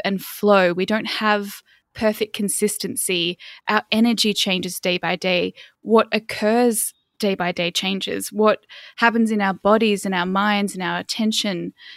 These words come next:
it's, it's always in flux. And I think if we're trying to stick to a rigid schedule or a very rigid sense of what productivity is, then we're really narrowing our days and we're narrowing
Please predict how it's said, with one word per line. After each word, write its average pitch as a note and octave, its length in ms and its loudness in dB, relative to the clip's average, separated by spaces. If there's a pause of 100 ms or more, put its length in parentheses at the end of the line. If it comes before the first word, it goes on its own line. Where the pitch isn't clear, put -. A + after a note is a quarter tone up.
(520)
it's, - 560 -2
it's A3+ 200 -2
always C4+ 320 6
in A3+ 120 0
flux. - 800 -2
And G#3 100 -2
I G#3 80 -2
think A#3 240 -2
if - 80 -10
we're A3 100 2
trying A3 360 -2
to A#3 120 -6
stick - 420 -8
to G3+ 160 -2
a F#3+ 80 -2
rigid G#3 400 0
schedule F#3+ 840 -2
or F#3 420 -2 (680)
a G3 420 -2 (300)
very G#3 640 0 (440)
rigid A#3 480 0
sense - 480 -2
of F#3 200 -6
what G3 200 0
productivity D4 720 2
is, A#2+ 680 -2 (520)
then C#4 160 10
we're D4 100 12
really E4+ 240 4
narrowing G#3 960 4 (300)
our F#3+ 160 2
days F#3 640 -2
and G3+ 140 -4
we're G3+ 100 -2
narrowing G#3 840 0